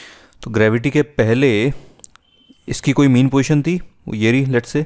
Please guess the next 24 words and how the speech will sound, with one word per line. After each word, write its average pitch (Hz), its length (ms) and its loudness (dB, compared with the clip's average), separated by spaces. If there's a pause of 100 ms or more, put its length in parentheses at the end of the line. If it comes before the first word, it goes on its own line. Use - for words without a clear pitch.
(140)
ये 110 80 -2
इक्विलिब्रियम 113 400 0
पोजीशन 123 320 -2
है। 143 80 -4 (840)
तो - 80 -12
इक्वि-, 165 340 2 (120)
इक्विलिब्रियम 170 440 0
पोजीशन 143 340 0
के 139 100 0
about 135 440 0
ये 117 140 0
ऐसे 107 240 0
ऐसे 135 240 -4 (680)
कर 110 100 0
रहा 123 140 0
था 143 100 -4
ऑसिलेट, 123 440 -2 (1300)
और 131 140 0
ग्रेविटी 120 400 0
थी 180 200 0
इसलिए 165 220 -2
इक्विलिब्रियम 147 400 -2
पोजीशन 120 300 -2
नीचे, 104 400 -2